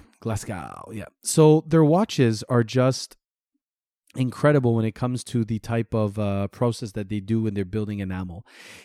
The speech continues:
It's very difficult. They talk about how in-, intense the process is. So the process involves a wafer-thin metal disc and multiple layers of the powder, uh, that's, it's sifted on, and layer by layer, that it's fired up into a kiln that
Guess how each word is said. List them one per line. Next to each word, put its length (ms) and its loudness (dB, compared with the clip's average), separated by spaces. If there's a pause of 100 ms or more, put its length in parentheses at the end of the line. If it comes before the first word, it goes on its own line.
It's 260 0 (100)
very 400 6
difficult. 480 0
They 80 -4
talk 240 -6
about 260 -2
how 360 0 (760)
in-, 240 0
intense 520 -2
the 100 -2
process 560 -2
is. 160 -4
So 100 -4
the 100 -4
process 380 -4
involves 360 0
a 60 2
wafer-thin 600 0
metal 220 2
disc 420 -2
and 140 -6
multiple 360 -2
layers 300 0
of 140 -6
the 80 -8
powder, 500 -4 (560)
uh, 380 -2
that's, 340 -4
it's 160 -4
sifted 380 -2
on, 160 -4
and 120 -4
layer 200 6
by 160 4
layer, 480 2 (120)
that 240 -2
it's 240 -6
fired 380 4
up 220 0
into 420 -2
a 80 -2
kiln 480 0
that 160 -4